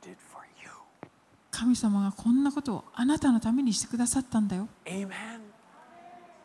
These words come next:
Speaker 1: my God, the cross. Whenever you look at the cross,
Speaker 2: 十字架を見
Speaker 1: you
Speaker 2: るた
Speaker 1: see
Speaker 2: び
Speaker 1: the
Speaker 2: に、
Speaker 1: great exchange.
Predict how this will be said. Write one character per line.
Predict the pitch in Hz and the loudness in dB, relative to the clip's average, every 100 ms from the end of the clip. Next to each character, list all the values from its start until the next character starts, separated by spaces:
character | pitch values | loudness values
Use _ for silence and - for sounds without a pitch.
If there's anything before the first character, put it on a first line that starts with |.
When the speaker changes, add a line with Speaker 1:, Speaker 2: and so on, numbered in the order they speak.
| _ - - _ _ _ _ - 185 208 190 160 117 | _ -20 -20 _ _ _ _ -12 -8 -8 -8 -12 -14
Speaker 1:
my | 113 107 _ _ - | -16 -18 _ _ -16
God, | - - 156 - - | -4 -4 -4 -12 -16
the | 120 - | -20 -16
cross. | - - 208 226 139 - - - - - | -12 -10 -4 -4 -4 -8 -14 -16 -20 -10
Whenever | 151 220 233 | 4 4 6
you | 220 185 | 2 4
look | 202 202 | 2 2
at | 196 - | -2 -2
the | 190 | -10
cross, | - 131 120 107 - - - - _ _ - | -8 -6 -6 -8 -14 -20 -20 -20 _ _ 0
Speaker 2:
十 | 220 | 2
字 | 214 220 | 2 0
架 | 214 202 - - | 0 -2 -4 -4
を | 233 240 | 0 2
見 | 262 | 6
Speaker 1:
you | 262 | 6
Speaker 2:
る | 226 | 4
た | 233 | 2
Speaker 1:
see | 208 | 4
Speaker 2:
び | |
Speaker 1:
the | - | 2
Speaker 2:
に、 | 190 | 2
Speaker 1:
great | 160 220 226 | 4 6 4
exchange. | 226 - - - 226 - - | 0 -4 -14 -10 -10 -8 -10